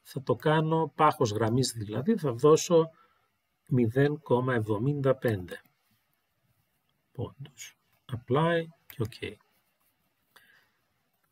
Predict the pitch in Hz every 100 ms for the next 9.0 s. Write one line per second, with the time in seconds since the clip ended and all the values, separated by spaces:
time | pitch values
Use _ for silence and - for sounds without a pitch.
0 | _ 196 156 143 123 117 139 107 107 104
1 | 104 101 180 208 214 _ _ _ _ _
2 | _ _ _ _ _ _ _ _ - 139
3 | 131 127 120 123 131 151 208 190 160 131
4 | 117 131 127 131 123 120 135 123 170 185
5 | 165 123 104 120 117 107 - - 147 123
6 | - 131 123 123 196 180 139 110 101 143
7 | 196 196 202 151 - 170 - 165 175 151
8 | 131 127 117 117 - 117 110 107 - 220